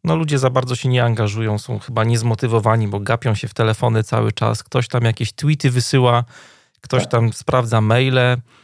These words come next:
Speaker 1: no i w zasadzie jakby odbierasz to jako totalną demotywację zespołu, nie chce im się, nie? Ale z drugiej strony, jak popatrzysz to właśnie na to, co powiedziałeś przed chwilą, od strony tych pracowników, to może być tak, że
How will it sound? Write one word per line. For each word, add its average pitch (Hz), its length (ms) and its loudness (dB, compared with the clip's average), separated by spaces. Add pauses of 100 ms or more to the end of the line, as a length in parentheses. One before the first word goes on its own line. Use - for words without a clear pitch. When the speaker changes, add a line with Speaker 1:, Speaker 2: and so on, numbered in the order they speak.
(400)
Speaker 1:
no 113 160 0
i 120 60 0
w 117 60 -6
zasadzie 123 720 0 (260)
jakby 123 240 -6
odbierasz 135 480 2
to 131 120 -2
jako 120 580 0 (320)
totalną 131 640 0
demotywację 123 640 0
zespołu, 113 640 -2
nie 117 160 2
chce - 260 -8
im 95 100 -4
się, - 180 -10 (140)
nie? 180 120 -6
Ale 147 200 0
z 135 40 -4
drugiej 196 220 -2
strony, 147 260 2
jak 127 120 2
popatrzysz 139 500 -2
to 135 100 0
właśnie 131 280 0
na 127 100 2
to, 123 100 -6
co - 100 -4
powiedziałeś 147 460 -2
przed - 180 -6
chwilą, 117 360 0 (1600)
od 123 120 2
strony 151 360 2
tych 120 160 -8
pracowników, 123 680 0
to - 100 0
może 131 220 2
być 135 160 -4
tak, 131 260 0
że 127 340 4